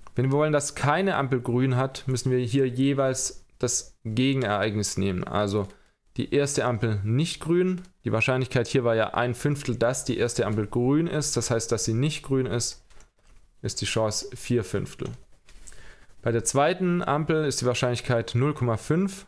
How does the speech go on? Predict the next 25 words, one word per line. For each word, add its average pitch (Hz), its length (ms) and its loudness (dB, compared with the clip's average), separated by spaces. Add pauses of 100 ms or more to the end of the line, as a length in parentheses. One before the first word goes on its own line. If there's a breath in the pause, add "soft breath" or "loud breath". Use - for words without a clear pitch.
(100)
also 101 200 -2
fünfzig - 480 -2
Prozent, 135 580 0 (360 soft breath)
dass 104 140 -2
sie 110 100 0
grün 123 320 2
ist. - 500 -2
In 101 160 -2
dem 101 140 2
Fall, 101 160 0
dass 92 160 0
sie 101 60 2
nicht 113 220 0
grün 110 200 0
ist, - 240 -2
dann 92 140 0
auch - 340 0 (180)
die - 60 -6
restlichen 117 480 -2
fünfzig 120 420 -4
Prozent, 117 400 -2
also 92 220 0
mal 90 260 0
ein 90 200 0
halb. 120 360 0